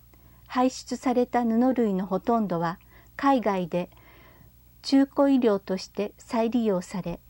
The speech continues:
それができないものは自動車の断熱材などの素材として生まれ変わります。ゴミ出しの注意点。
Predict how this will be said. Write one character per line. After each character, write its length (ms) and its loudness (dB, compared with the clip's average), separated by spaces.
そ 160 -2
れ 100 4
が 120 4
で 120 2
き 120 0
な 140 6
い 60 2
も 140 0
の 160 -2
は 160 -4
自 100 -2
動 200 6
車 200 -2
の 240 -2
断 260 2
熱 280 2
材 220 4
な 140 2
ど 140 -4
の 100 -4
素 160 -4
材 220 -2
と 160 -2
し 80 -10
て 220 -2
生 80 -4
ま 120 -2
れ 160 -4
変 140 -6
わ 80 -4
り 140 -4
ま 160 -4
す。 180 -18
ゴ 160 2
ミ 120 6
出 140 2
し 160 0
の 140 2
注 320 -2
意 80 -4
点。 360 -6